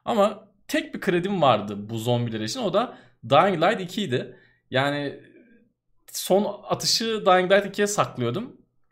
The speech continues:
Umarım güzel bir oyun çıkar. Umarım güzel bir oyun oynarız ama umutlar gitgide azalıyor. Yani dokuz ay kalmışken bir çıkış tarihinin açıklanmaması, yani bu yıl çıkacak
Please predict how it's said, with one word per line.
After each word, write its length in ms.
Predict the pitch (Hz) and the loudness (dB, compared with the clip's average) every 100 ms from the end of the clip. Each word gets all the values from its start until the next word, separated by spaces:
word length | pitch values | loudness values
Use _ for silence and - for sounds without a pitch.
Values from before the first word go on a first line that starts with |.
| _ | _
Umarım 300 | - 165 208 | -2 2 2
güzel 320 | 151 143 160 160 | 2 6 6 4
bir 40 | |
oyun 240 | - 147 | 0 0
çıkar. 260 | 151 - 131 | -2 -2 -2
Umarım 260 | 131 139 135 | 0 -2 -2
güzel 300 | 127 131 139 | 4 4 4
bir 60 | |
oyun 220 | 127 139 | 2 2
oynarız 380 | 139 113 104 101 | 2 0 -2 -2
ama 360 | 190 135 92 - _ _ _ _ _ _ | -2 -2 -6 -12 _ _ _ _ _ _
umutlar 440 | 160 202 202 185 | -2 -2 6 6
gitgide 340 | 185 190 143 190 | 6 -2 4 8
azalıyor. 400 | 143 151 131 107 | 8 8 2 4
Yani 480 | 123 131 127 - - - 127 | 4 4 0 -4 -12 -12 -2
dokuz 300 | 143 214 185 | -2 2 4
ay 160 | 175 | 4
kalmışken 720 | 175 151 156 170 - 131 151 - - | 6 4 4 -2 0 0 -2 -6 -12
bir 120 | 151 | -8
çıkış 320 | - - 165 | -8 -6 -4
tarihinin 260 | - 147 139 | 2 2 2
açıklanmaması, 1040 | 123 - 135 147 139 123 - - 107 - _ - | -4 0 2 2 2 2 -2 -4 -6 -8 _ -4
yani 260 | 107 110 | -2 0
bu 80 | 123 | 0
yıl 140 | 139 | -2
çıkacak 680 | - - 135 135 - - - | -4 -6 4 4 4 -12 -20